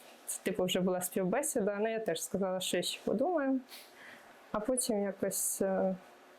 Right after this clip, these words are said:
я посиділа і подумала, що тікати від соціуму, який мене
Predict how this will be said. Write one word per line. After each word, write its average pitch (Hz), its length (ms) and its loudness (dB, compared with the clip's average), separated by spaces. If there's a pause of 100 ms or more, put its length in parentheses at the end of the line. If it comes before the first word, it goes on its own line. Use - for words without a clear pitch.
(720)
я 208 120 2
посиділа 208 560 2
і 190 100 -4
подумала, 214 440 4
що - 280 0
тікати 208 840 0 (640)
від 208 220 2
соціуму, 208 840 0 (680)
який 196 380 2
мене 185 580 0